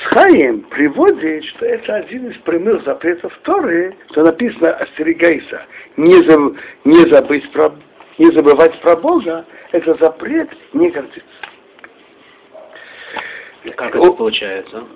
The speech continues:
Speaker 1: потому что человек, который гордится, по-видимому, забыл о Боге, и он не понимает, что есть кто выше его. Обипрат особенно, им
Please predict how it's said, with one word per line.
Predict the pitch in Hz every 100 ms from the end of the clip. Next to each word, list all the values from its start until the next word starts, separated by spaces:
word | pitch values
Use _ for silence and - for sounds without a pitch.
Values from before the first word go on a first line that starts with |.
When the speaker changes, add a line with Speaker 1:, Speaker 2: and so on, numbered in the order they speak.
| _ _ _
Speaker 1:
потому | - 127 143 170
что | - 165 151 - -
человек, | - 143 -
который | 139 - - 151 127 101 110
гордится, | 127 131 262 339 - -
по-видимому, | - 269 - 262 - 220 190
забыл | 170 - 170 160
о |
Боге, | 135 117 113 135 - - - _ -
и | 151
он | 156
не | 180 247
понимает, | 180 180 165 196 214 208
что | - 165
есть | 185 -
кто | - 151 151
выше | - - -
его. | - - - _ _ _ _ _ _ - - - - - - - - - -
Обипрат | 135 135 131 156 156 -
особенно, | 127 - 170 170 117 104
им | 107 120